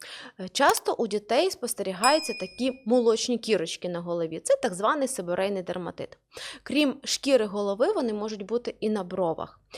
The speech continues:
Е, шкіра виглядає жовтою або червоною, з нашаруванням таких кірочок або, е, лусочок на поверхні. І при цьому стан дитини не порушений, дитина не занепокоєна.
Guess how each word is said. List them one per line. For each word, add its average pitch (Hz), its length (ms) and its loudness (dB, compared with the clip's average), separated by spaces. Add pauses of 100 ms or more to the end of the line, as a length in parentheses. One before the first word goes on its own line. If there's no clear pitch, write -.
(260)
Е, 185 260 -2
шкіра 349 400 6
виглядає 214 540 0
жовтою 220 840 6
або 247 260 4
червоною, 220 880 2
з 202 240 -2
нашаруванням 233 800 0
таких 214 320 -10
кірочок 339 560 0
або, 226 320 4 (320)
е, 180 240 0
лусочок 233 560 -2
на 190 80 -4
поверхні. 170 580 0 (360)
І 247 200 0
при 254 220 -2
цьому 359 460 4
стан 294 360 2
дитини 269 560 2 (140)
не 254 160 4
порушений, 240 720 0 (120)
дитина 277 440 0
не 233 260 2
занепокоєна. 220 880 -2